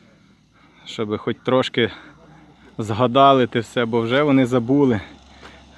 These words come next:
Рахуйте, більше як півроку, а вже майже рік, як картинги,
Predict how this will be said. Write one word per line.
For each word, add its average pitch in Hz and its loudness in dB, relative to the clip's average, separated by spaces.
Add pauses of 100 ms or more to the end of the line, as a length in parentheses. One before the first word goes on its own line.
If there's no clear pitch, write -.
Рахуйте, 117 -2 (500)
більше 123 -2
як 117 0
півроку, 127 -4 (540)
а 127 -4
вже 123 -2
майже 131 2
рік, 139 -4 (680)
як 117 -4
картинги, 120 -4